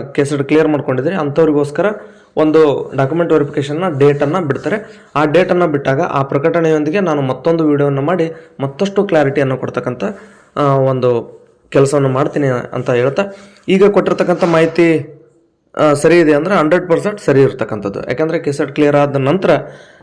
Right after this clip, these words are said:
ನೀವು ನಾಲ್ಕು ಸೆಮ್ ಕ್ಲಿಯರ್ ಮಾಡ್ಕೊಂಡಿದ್ರಿ ಅಂದರೆ ಡಾಕ್ಯುಮೆಂಟ್ಸ್‌ಗೆ ವೆರಿಫಿಕೇಷನ್‌ಗೆ ನೀವು ಇನ್ನೇನು ರೆಡಿ ಆಗಿರಿ. ಇನ್ನು ಪಿ ಜಿನೇ ಕಂಪ್ಲೀಟ್ ಆಗಿಲ್ಲ ಅಂತಂದರೆ ನೀವು ರೆಡಿ ಆಗ್ತಕ್ಕಂಥ ಅವಶ್ಯಕತೆ ಇಲ್ಲ. ನೀವು ಮತ್ತೊಂದು ಸಾರಿ ಅವರು ಪ್ರಕಟಣೆಯನ್ನು ಹೊರಡಿಸಿ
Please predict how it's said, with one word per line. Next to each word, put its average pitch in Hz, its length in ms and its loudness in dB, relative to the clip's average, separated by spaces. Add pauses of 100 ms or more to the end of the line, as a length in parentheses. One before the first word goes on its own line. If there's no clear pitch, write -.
(160)
ನೀವು 156 200 4
ನಾಲ್ಕು 143 360 2 (600)
ಸೆಮ್ 147 520 0
ಕ್ಲಿಯರ್ 156 220 4
ಮಾಡ್ಕೊಂಡಿದ್ರಿ 143 520 0
ಅಂದರೆ 147 220 0
ಡಾಕ್ಯುಮೆಂಟ್ಸ್‌ಗೆ 131 880 -4 (200)
ವೆರಿಫಿಕೇಷನ್‌ಗೆ 139 540 0
ನೀವು 139 180 0
ಇನ್ನೇನು 127 500 -4
ರೆಡಿ 131 180 2
ಆಗಿರಿ. 139 540 -2 (200)
ಇನ್ನು 190 220 4
ಪಿ 185 140 2
ಜಿನೇ 180 240 2
ಕಂಪ್ಲೀಟ್ 160 300 -2
ಆಗಿಲ್ಲ 151 220 2
ಅಂತಂದರೆ 156 400 -2
ನೀವು 139 360 -2
ರೆಡಿ 131 200 0
ಆಗ್ತಕ್ಕಂಥ 139 440 -4
ಅವಶ್ಯಕತೆ 127 420 -2
ಇಲ್ಲ. 131 140 -2 (540)
ನೀವು 139 360 2
ಮತ್ತೊಂದು 147 400 -2
ಸಾರಿ 143 280 0
ಅವರು 131 220 2
ಪ್ರಕಟಣೆಯನ್ನು 131 600 -4
ಹೊರಡಿಸಿ 139 640 -4